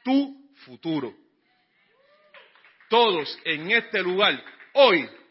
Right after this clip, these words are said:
somos líderes. Líderes. Líderes, una iglesia que se está levantando, una iglesia donde yo veo gente, esa gente que están ahí sentados me están escuchando. Esta gente que están sentados ahí me están escuchando. Esa gente que están en pie porque no se pudieron sentar me están escuchando.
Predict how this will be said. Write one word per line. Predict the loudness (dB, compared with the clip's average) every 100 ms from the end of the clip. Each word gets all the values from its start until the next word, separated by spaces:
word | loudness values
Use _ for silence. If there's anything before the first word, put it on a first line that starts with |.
| -20
somos | -18 -12 -8 -8
líderes. | -4 -4 -6 -10 -20 _ _ _ _ _ _ _ _ _ _ _ _ _
Líderes. | -12 -4 0 0 0 -4 -16 -20 _ _ _ _ _ _ _ _ _ -14
Líderes, | -4 -2 -2 -4 -10
una | -10
iglesia | -6 -6 -6 -10
que |
se | -12 -16
está | -10 -8
levantando, | -8 -12 -12 -14 -12
una | -14
iglesia | -10 -10 -10
donde | -10 -10
yo | -10 -10
veo | -10 -12 _ _
gente, | -12 -10 -8
esa | -8 -8 -12
gente | -14 -18
que | -18
están | -16 -14
ahí | -14
sentados | -16 -14 -10 -10
me | -12
están | -20 -20
escuchando. | -20 -20 -20 -20 -20 _ _ _
Esta | -10 -8 -6
gente | -6 -6 -8
que | -8
están | -8 -6
sentados | -6 -4 -2
ahí | 0 -2
me | -6
están | -8 -8
escuchando. | -8 -8 -6 -6 -8 -16 -20 -8
Esa | -6 -2 0
gente | 0 -2
que | -6
están | -6 -4
en | -4 -2
pie | -2
porque | -2 -6 -8
no |
se | -8 -8
pudieron | -4 -4 -4
sentar | -8 -6 -6
me | -6
están | -8 -8
escuchando. | -8 -8 -6 -6